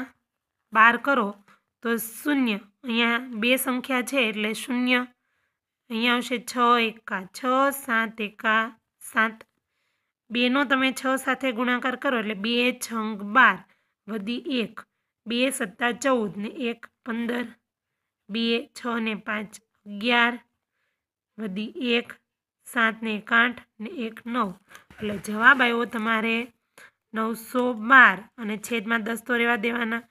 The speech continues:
એટલે આનો જવાબ તમારે આવે એકાણું પોઇન્ટ બે. એનો એકમ આવશે, ક્ષેત્રફળ છે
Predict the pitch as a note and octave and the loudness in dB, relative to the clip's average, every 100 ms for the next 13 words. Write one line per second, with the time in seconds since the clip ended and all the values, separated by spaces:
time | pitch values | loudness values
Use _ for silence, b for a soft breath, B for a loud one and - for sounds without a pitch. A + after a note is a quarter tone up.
0 | B B B G3 G#3 G#3+ A3 A3 A3+ A#3+ | B B B -4 -2 0 -2 0 0 0
1 | A#3+ A3+ A3+ A3+ A3+ A#3+ G3 G3 - G#3 | 0 0 2 2 2 0 -2 -8 -16 -20
2 | - - B3 B3 B3+ - A#3 G#3+ A3 G#3+ | -10 0 2 2 0 -6 -4 -2 -2 -6
3 | G3 G#3 C4 G3 - b b b - G#3+ | -8 -2 0 0 -6 b b b -8 -4
4 | A3+ G#3+ G#3 B3 A#3+ B3+ C4+ B3 G3+ - | -2 -4 -6 -6 -2 -2 -2 -6 -8 -6
5 | A#3 G3 A#3+ A#3+ A#3+ A#3+ - | -8 -4 -4 -4 -4 -6 -4